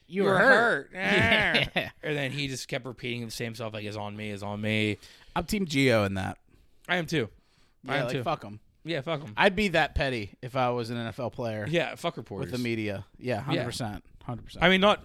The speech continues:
Speaker 2: all of 'em, but, like,
Speaker 1: Yeah, there's some I'd be cool
Speaker 2: there's
Speaker 1: with.
Speaker 2: definitely times where, like, uh,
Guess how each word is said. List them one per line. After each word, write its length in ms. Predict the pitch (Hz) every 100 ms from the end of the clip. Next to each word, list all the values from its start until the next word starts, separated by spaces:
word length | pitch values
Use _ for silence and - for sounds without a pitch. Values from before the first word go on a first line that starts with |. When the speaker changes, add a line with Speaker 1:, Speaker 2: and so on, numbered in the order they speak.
| -
Speaker 2:
all 240 | 120 170
of 60 | 131
'em, 220 | 131 143 131
but, 100 | 127
like, 380 | 127 123 113 - -
Speaker 1:
Yeah, 180 | 392 277
there's 160 | 330
some 240 | - 349 240
I'd 100 | 190
be 100 | 175
cool 240 | - 147 165
Speaker 2:
there's 140 | 196
Speaker 1:
with. 60 | 160
Speaker 2:
definitely 200 | 180 202
times 300 | 170 170 147
where, 60 | 147
like, 140 | 127 117 _ _ _ -
uh, 220 | 131 120